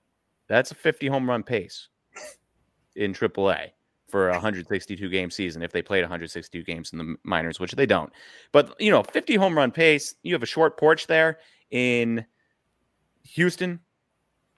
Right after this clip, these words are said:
So it's like, there's some interest here where this is a pretty big time hitter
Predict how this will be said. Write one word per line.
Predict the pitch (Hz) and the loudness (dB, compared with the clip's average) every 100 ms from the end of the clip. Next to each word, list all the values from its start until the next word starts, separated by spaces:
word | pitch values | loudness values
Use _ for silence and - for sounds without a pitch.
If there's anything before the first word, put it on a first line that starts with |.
| _ | _
So | - 123 | -2 0
it's | - | 2
like, | 113 110 - - - | 4 4 2 -10 -6
there's | 135 170 220 | 2 2 2
some | - 202 | -4 -6
interest | 185 180 170 143 - | -6 -4 -4 -4 -2
here | 123 107 98 - _ _ | 0 2 2 -2 _ _
where | 107 117 | 0 2
this | 131 185 - | 2 2 -4
is | |
a | 254 | -4
pretty | 190 - - 220 202 | -6 -8 -2 -2 -2
big | 156 185 175 | -2 0 0
time | - 170 156 | -2 -2 0
hitter | 151 170 131 117 | 0 2 4 2